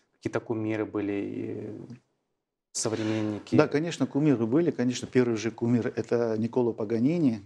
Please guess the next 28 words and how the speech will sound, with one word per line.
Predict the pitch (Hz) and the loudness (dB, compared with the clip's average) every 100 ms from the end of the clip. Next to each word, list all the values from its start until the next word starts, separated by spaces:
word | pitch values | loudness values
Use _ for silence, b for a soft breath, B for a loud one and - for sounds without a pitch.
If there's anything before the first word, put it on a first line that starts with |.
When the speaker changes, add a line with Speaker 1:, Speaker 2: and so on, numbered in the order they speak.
| 113 | -4
Speaker 2:
Когда | 113 113 113 | -2 0 0
я | 113 117 | 2 0
еще | 110 107 110 | 0 -2 -2
в | 104 | 0
детстве | 107 107 - | 0 -2 -2
учился, | 107 104 147 151 - 113 107 B B B B | -4 0 0 0 0 -2 -2 B B B B
э, | - 117 | -4 0
я | 113 120 | 2 0
читал | - 107 120 117 | -2 -2 0 2
и | 113 113 | 0 0
книги, | 110 120 165 143 127 | 0 2 2 2 2
и | |
фильмы | 107 143 156 151 143 | 2 2 2 2 0
смотрел. | 139 131 127 135 135 | 2 0 2 2 2
И, | 127 117 117 | 2 0 0
знаете, | 113 120 117 | 0 -2 -2
вот, | 110 110 113 | -2 -2 -2
э, | 110 110 113 113 117 117 117 113 113 110 - | -2 0 0 0 0 -2 -2 -2 -2 -4 -4
как | 117 110 | -4 0
раз, | 117 110 101 - | -2 -2 -6 -4
э, | 120 113 107 107 107 107 117 | -2 -2 -2 -4 -4 -4 -2
эти | 117 117 | -2 -4
фильмы, | - 120 110 110 | 0 0 0 -4
вот, | 107 110 - | -4 -4 -2
э, | 110 107 113 110 | -2 0 -4 0
книги | 120 123 113 | 2 2 0
читаешь, | 107 104 151 117 - | -6 0 0 0 -6
и, | 120 117 110 | -2 0 -2